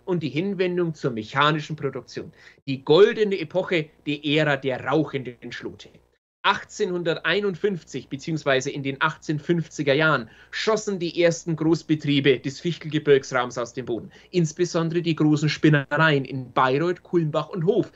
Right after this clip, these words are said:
verdienen da alle Anerkennung. Sie wurden im Übrigen nicht von großen Investoren gegründet, sondern von lokalen Unternehmern,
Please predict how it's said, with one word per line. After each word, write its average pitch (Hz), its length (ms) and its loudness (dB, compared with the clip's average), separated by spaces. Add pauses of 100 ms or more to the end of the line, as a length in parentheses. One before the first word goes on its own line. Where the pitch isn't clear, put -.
(160)
verdienen 156 460 0
da 147 220 2 (160)
alle 139 220 -2
Anerkennung. 117 440 -12 (460)
Sie 160 160 0
wurden 190 220 0
im 175 100 -2
Übrigen 160 380 0
nicht 226 260 -4
von 165 160 0
großen 160 320 2
Investoren 165 560 4
gegründet, 151 480 0
sondern 202 400 2
von 190 220 0
lokalen 233 600 2
Unternehmern, 233 800 -4